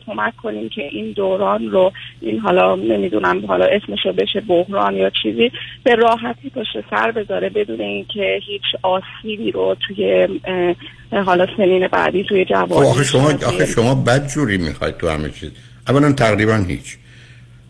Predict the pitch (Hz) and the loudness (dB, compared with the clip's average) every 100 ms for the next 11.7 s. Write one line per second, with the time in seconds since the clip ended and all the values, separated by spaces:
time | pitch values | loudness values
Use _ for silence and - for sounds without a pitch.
0 | - - - - 98 113 135 170 143 127 | -20 -20 -10 0 4 4 4 4 4 2
1 | 113 98 - 139 113 98 - 110 120 - | 2 0 0 2 2 0 2 2 2 0
2 | 117 104 92 87 107 104 85 85 85 101 | -2 2 0 0 0 0 0 0 0 -2
3 | - 80 78 95 - 87 78 73 - 69 | -4 -6 -2 -2 0 -2 0 -4 -4 -6
4 | 69 71 80 - 95 85 71 - 98 - | -4 -4 -4 -2 -4 -2 -8 -4 -4 -2
5 | 92 85 - 90 87 101 113 - - - | -2 -2 -2 0 0 0 -2 -6 -14 -2
6 | 110 127 123 104 98 92 95 104 95 95 | 4 4 4 2 2 2 0 -2 -2 -2
7 | 92 - 76 65 62 82 90 104 - 92 | -2 -2 -4 -4 -2 0 0 -2 -6 -4
8 | - 87 95 - - - 87 - 95 82 | -2 -2 -2 -6 -12 -2 -2 0 0 2
9 | 85 98 90 85 82 92 85 87 92 - | 0 0 0 2 4 2 2 2 0 0
10 | 76 - 117 135 - - - 92 113 107 | -4 -2 0 0 -2 -20 -4 2 2 4
11 | 95 104 92 92 101 82 | 2 0 0 2 2 0